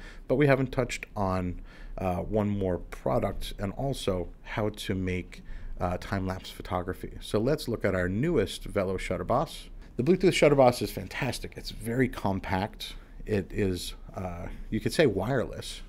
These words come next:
uh, because you put this on your camera. It's not through the hot shoe. You can put it, it's a cold mount. You put it on top of your camera or mount it next to your camera,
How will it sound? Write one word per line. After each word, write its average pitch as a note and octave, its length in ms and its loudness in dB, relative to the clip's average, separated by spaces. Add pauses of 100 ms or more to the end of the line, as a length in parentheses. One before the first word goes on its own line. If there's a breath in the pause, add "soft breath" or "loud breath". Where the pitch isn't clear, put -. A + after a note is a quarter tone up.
(140)
uh, F#2+ 80 -4
because F#2+ 560 0 (400 loud breath)
you A2 100 2
put G#2+ 360 2
this B2 320 2 (100)
on G2 260 0
your F2 120 0
camera. G#2 580 0 (260)
It's G#2 200 -4
not C#3 180 6
through A#2+ 140 4
the G2 80 4
hot C3+ 180 4
shoe. - 120 0
You G2 120 0
can G2 140 -2
put D3 160 6
it, G#2 160 6
it's - 160 -4
a F#2+ 40 0
cold G2 320 0
mount. G2 360 0
You G2 120 -6
put G#2 180 -2
it F#2+ 60 0
on F2+ 140 -2
top G#2+ 200 0
of - 40 -4
your G#2 100 2
camera G#2 360 0
or F#2+ 40 -2
mount F#2+ 280 -2
it - 80 -8
next A2+ 220 -2
to - 40 -16
your G#2 100 0
camera, F#2 440 -2